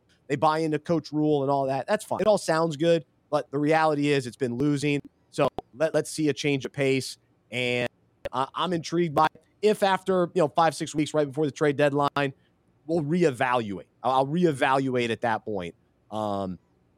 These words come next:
how bad it is, <laughs> how bad it is. And then, and then maybe you do kinda, you, you blow up the offense a little bit and, and see what you can get for, for a couple of those pieces. But ultimately, you gotta find a quarterback.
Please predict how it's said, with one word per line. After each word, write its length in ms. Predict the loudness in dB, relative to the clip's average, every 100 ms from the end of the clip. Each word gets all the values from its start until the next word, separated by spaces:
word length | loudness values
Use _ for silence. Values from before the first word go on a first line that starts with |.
| -20 _ _ _ _ _ -20
how 400 | -14 -2 2 2
bad 380 | 2 0 0 -2
it 100 | -4
is, 340 | -8 -14 -20 _
<laughs> 40 |
how 260 | -6 -2 -2 -4 -6
bad 140 | -6 -6
it 160 | -10 -8
is. 220 | -8 -6
And 100 | -4
then, 180 | -4 -6 -14 -16 -2
and 120 | 0
then 200 | 2 2
maybe 260 | 2 2 0
you 140 | 0
do 260 | 2 4 2
kinda, 380 | 2 2 2 0 _ _ -8
you, 120 | -4
you 140 | -2
blow 240 | 0 4 4
up 120 | 4
the 140 | 2 2
offense 380 | 2 0 -8
a 40 | -6
little 220 | -6 -6
bit 240 | -4 -6 -6
and, 140 | -10
and 140 | -10 -8
see 140 | -6
what 200 | -6 -6
you 60 | -8
can 100 | -6
get 220 | -6 -6
for, 260 | -8 -6 -8 _ _
for 80 | -8
a 40 |
couple 220 | -4 -2 0
of 60 |
those 140 | -2 -4
pieces. 440 | -6 -8 -8 -6
But 240 | -2 -2 -2 _ _ 8
ultimately, 380 | 8 10 6 8
you 40 |
gotta 140 | 6
find 180 | 8 6
a 40 | 6
quarterback. 520 | 4 6 6 6